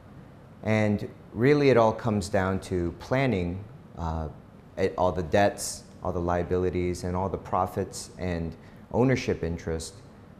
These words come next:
through a will or a trust or some sort of, uh, proper vehicle that will protect you and your family as you move forward, um, especially if an emergency or health emergency such as coronavirus would affect your family or your health.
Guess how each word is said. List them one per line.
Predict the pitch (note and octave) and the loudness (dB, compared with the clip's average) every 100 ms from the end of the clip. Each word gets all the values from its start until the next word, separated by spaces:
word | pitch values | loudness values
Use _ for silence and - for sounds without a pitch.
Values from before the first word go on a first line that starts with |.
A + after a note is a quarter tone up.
| - | -14
through | - G#2 F#2+ F#2 F2 - | -2 2 4 2 0 -2
a | G2 | 0
will | F#2 F#2 F2+ F2 F2 - | 2 2 4 2 0 -2
or | E2 | -2
a | E2 | -2
trust | - F2+ E2+ - - | -2 -2 -2 -4 -6
or | - F2+ | -4 -2
some | - F#2+ | -2 -2
sort | F#2 - F2 D#2+ | -2 -2 -2 -2
of, | E2 E2 D#2 - - - - - | -2 -4 -6 -16 -20 -20 -18 -8
uh, | D#2+ D#2 D#2 C2+ - | -4 -4 -4 -8 -4
proper | - F#2+ F#2+ | 0 0 0
vehicle | D2+ F#2 F2 - E2+ | 0 0 0 -2 -2
that | E2+ D#2 | -2 -2
will | D#2+ | -4
protect | - F2 - G2 - | -8 -10 -4 -4 -2
you | F2+ F2+ | -2 0
and | F2 | 0
your | D#2+ C#2+ | -2 -4
family | - F2 E2+ D#2+ E2 - - - | -4 -4 -4 -6 -8 -12 -14 -10
as | D2 - | -10 -8
you | E2 | -6
move | D#2 D2+ | -6 -6
forward, | - A2+ F2 D2+ D2 - - - - - | 0 0 0 -4 -6 -12 -20 -20 -20 -10
um, | D#2 D#2+ D2+ - | -6 -4 -4 -6
especially | G2 A2 G2+ G2 F#2 | -2 2 2 2 0
if | F2+ | 0
an | F2+ | -2
emergency | E2+ F2+ F2+ F2 - F2+ | 0 0 0 -4 -2 -2
or | E2+ D#2+ | -2 -2
health | F2+ F2 | -2 -2
emergency | E2 D#2 D#2+ D#2 E2+ | -4 -6 -8 -10 -10
such | E2 D2+ D#2 | -8 -8 -8
as | D2+ | -10
coronavirus | - D#2+ D2+ D#2 D2 D2+ D2 - | -8 -8 -6 -6 -4 -4 -6 -8
would | - D2+ - - - - - | -10 -12 -14 -20 -20 -18 -16
affect | - D#2+ D#2 - | -6 -6 -6 -8
your | D2+ | -10
family | D2+ D2 D2 - - | -6 -8 -6 -8 -8
or | |
your | D#2 D2 | -6 -6
health. | D#2+ - | -6 -8